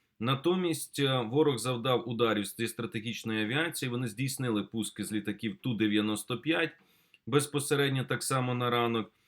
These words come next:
Основна маса ракет на Дніпро, ракет було, ймовірно, небагато. Станом на зараз, поки я записую цей брифінг,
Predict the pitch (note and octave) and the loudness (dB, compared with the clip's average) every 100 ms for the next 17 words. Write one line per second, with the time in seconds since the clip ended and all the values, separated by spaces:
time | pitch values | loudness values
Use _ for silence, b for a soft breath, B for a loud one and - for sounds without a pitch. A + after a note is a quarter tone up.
0 | b - A#2+ D3 C#3 D3+ D#3 C#3 - B2 | b -2 -2 0 0 4 4 4 0 -2
1 | B2+ C3+ C3 B2 A#2+ - B2+ - A#2+ A#2+ | 0 0 2 2 0 0 -2 -2 -2 -2
2 | G#2 B2 - E3+ D#3 A#2+ D3 C#3 - b | -2 -4 0 2 2 0 0 0 -2 b
3 | b b A2 C#3 D3 D3 B2 C3+ C#3 C#3+ | b b -2 0 4 4 4 2 2 2
4 | A#2 A#2 B2 C3 A#2+ A2+ A2 G2+ B2 - | 2 0 0 2 2 2 2 0 -4 -4
5 | C3 B2+ A#2+ A#2 A#2 A#2+ G#2+ - A2+ A2 | -2 -2 -2 0 2 2 0 -4 -6 0
6 | A2+ G#2+ A2+ A#2+ A2+ - G#2 F#2+ A2+ G2+ | 2 2 0 2 0 2 -2 0 0 2
7 | A2+ G#2 F#2+ | 0 0 -4